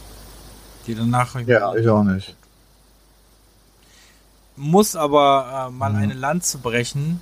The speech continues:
Speaker 1: für die, ähm, Animationsfilme.
Speaker 2: Ja, die sind,
Speaker 1: Die sind nämlich
Speaker 2: also ich
Speaker 1: mega
Speaker 2: find sie
Speaker 1: gut.
Speaker 2: super.
Speaker 1: Also da gibt's ja, äh, Re-, drei Teile. Das ist die Generation, Damnation und Vendetta.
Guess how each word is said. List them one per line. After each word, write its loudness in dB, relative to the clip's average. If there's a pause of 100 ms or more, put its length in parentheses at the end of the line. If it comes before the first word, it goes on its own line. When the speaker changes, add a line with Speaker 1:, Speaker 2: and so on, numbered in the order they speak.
Speaker 1:
für -4
die, -2
ähm, -6
Animationsfilme. 0 (3750)
Speaker 2:
Ja, 6
die 0
sind, 4
Speaker 1:
Die 6
sind -2
nämlich -4
Speaker 2:
also 4
ich 2
Speaker 1:
mega 2
Speaker 2:
find 0
sie -4
Speaker 1:
gut. -2
Speaker 2:
super. -10
Speaker 1:
Also -4
da -10
gibt's -10
ja, 0 (380)
äh, -8 (260)
Re-, -4 (260)
drei -2
Teile. 2 (380)
Das -10
ist -6
die -4
Generation, 0
Damnation 2
und -8
Vendetta. -6